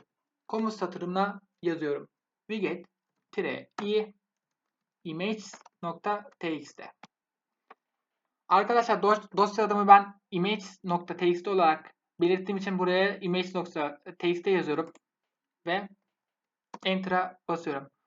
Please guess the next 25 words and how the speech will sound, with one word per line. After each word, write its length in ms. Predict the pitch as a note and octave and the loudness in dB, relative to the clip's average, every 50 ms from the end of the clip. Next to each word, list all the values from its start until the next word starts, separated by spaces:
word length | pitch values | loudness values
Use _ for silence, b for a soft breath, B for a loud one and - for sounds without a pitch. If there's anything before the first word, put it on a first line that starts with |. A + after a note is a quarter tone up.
| - - - | -12 -4 0
Buradan 320 | B3 C4 C4 B3 A3+ G3+ | 4 4 4 6 6 6
arkadaşlar 680 | F#3 F3 E3+ - E3 D3+ D3 D3 - F#3+ G#3 G3+ - - _ _ _ _ _ _ - | 6 6 6 2 -2 -6 -6 0 2 2 2 0 -2 -12 _ _ _ _ _ _ 2
belirtilen 640 | E3+ F3+ F#3+ F#3+ F#3 F#3 G#3 A3 A#3+ B3 B3 - - | 2 4 4 2 -2 0 2 2 2 2 2 -2 0
U 160 | F#3 F3+ F3+ | 2 4 4
R 120 | F#3 F#3+ | 4 4
L 20 | G#3+ | 2
içindeki 420 | A3+ A3 - F#3 D#3+ D3+ - D3 | 2 0 -2 -8 -10 -10 -8 -6
resimler 520 | E3+ F3 - G3+ G3 G3+ G#3 G#3+ G#3+ - - _ _ _ _ _ _ _ _ _ _ _ _ _ _ _ _ _ _ _ _ _ _ _ _ _ _ - | -6 -6 -6 -4 0 4 4 4 4 0 -6 _ _ _ _ _ _ _ _ _ _ _ _ _ _ _ _ _ _ _ _ _ _ _ _ _ _ 0
belirttiğim 560 | F3 F#3 F#3+ G3+ F#3+ - - - A#3 A3+ G#3+ A3 | 2 2 2 2 -2 -6 -6 -6 -6 -6 -4 -2
klasöre 600 | G#3 G3 F#3 F3 F3+ F#3+ F#3 G3 G#3 G#3 G#3 - _ - | -2 0 0 0 -2 -4 -2 -2 -4 -4 -6 -12 _ -20
yüklenmeye 600 | F3 F3 - F#3+ F#3 F#3+ F#3+ F#3+ G3+ G3+ G3 F3+ | -18 -6 0 4 4 4 4 2 0 0 2 4
başlayacak 420 | F3+ F3+ - - F3+ F3+ F#3 F3+ | 4 2 2 0 -6 -6 -6 -6
arkadaşlar. 380 | - - D#3 D3 C#3+ - - F3+ | -6 -8 -10 -10 -6 -2 -2 -2
Gördüğünüz 280 | F3 F#3+ F#3+ F3 - | 0 0 -2 -2 -4
gibi 180 | D#3 C3+ F3 F3 | -6 -8 -8 -6
şu 140 | - - D#3+ | 0 2 2
an 180 | E3 E3+ E3+ | 2 2 0
tek 220 | - F#3 F3+ - - | -6 -8 -8 -6 -6
tek 220 | F3 F3 E3+ - | -8 -8 -8 -10
yükleniyor. 580 | D#3+ D3 - - E3+ D#3 D3 C#3 C3+ D#3+ E3+ - _ _ _ _ _ _ _ _ _ _ _ _ _ _ _ _ _ _ _ _ _ _ _ _ _ _ _ _ _ _ _ _ _ _ _ _ _ _ _ _ _ _ _ _ _ _ _ _ _ _ _ _ _ _ _ _ _ _ _ _ | -14 -8 -4 -4 -4 -2 -4 -4 -4 -6 -6 -8 _ _ _ _ _ _ _ _ _ _ _ _ _ _ _ _ _ _ _ _ _ _ _ _ _ _ _ _ _ _ _ _ _ _ _ _ _ _ _ _ _ _ _ _ _ _ _ _ _ _ _ _ _ _ _ _ _ _ _ _
İşlemin 320 | - F3+ - F#3+ F#3 F3 F#3 | -12 -8 -6 -4 -4 -4 -2
tamamlanmasını 760 | - F#3 F#3+ F#3 F#3+ G3 F#3+ F#3+ F#3+ F#3+ F#3+ - G3 G3 G3 | 0 2 2 2 2 0 0 0 -2 -2 -4 -4 -4 -4 -4
bekliyorum 420 | G3 F#3+ F#3+ - F#3+ F#3 F3+ F3 | -4 -4 -4 -4 -6 -6 -6 -6
şu 120 | - - | -6 -4
anda. 440 | F#3+ F#3 F3+ F3+ F3+ F3 F3 F3+ - | -4 -4 -2 -2 -2 -2 -2 -2 -6